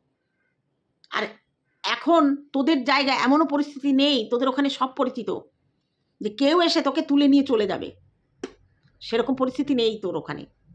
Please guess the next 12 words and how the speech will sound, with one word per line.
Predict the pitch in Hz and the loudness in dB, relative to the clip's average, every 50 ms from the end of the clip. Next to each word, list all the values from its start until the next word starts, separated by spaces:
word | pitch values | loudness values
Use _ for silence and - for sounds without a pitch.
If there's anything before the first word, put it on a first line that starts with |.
| _ _ _ _ _ _ _ _ _ _ _ _ _ _ _ _ _ | _ _ _ _ _ _ _ _ _ _ _ _ _ _ _ _ _
হ্যাঁ, | - 226 262 294 254 | -6 -2 -2 0 0
আরজি | 196 196 214 208 208 285 311 | 0 0 -2 0 -2 0 0
করে | 330 311 320 | 2 0 0
যে | 277 285 | 0 -2
ঘটনা | 262 247 254 262 262 262 254 | -4 -4 -6 -2 -2 -2 -2
ঘটেছে, | 247 240 269 262 262 269 | -2 -4 -6 -4 -6 -4
তারপর | 277 208 190 208 208 269 262 | -2 -2 -2 -2 -2 -6 -6
থেকে | 262 - 277 269 247 | -6 -8 -6 -6 -8
প্রত্যেকের | - - - 269 262 - 302 311 320 | -8 -6 -8 -8 -6 -6 -8 -8 -6
সাবধান | - - - 208 247 220 220 226 226 | -8 -4 -4 -4 -4 -4 -6 -4 -4
হওয়া | 220 190 180 | -2 -4 -4
উচিত। | 185 180 - 160 | -6 -6 -8 -12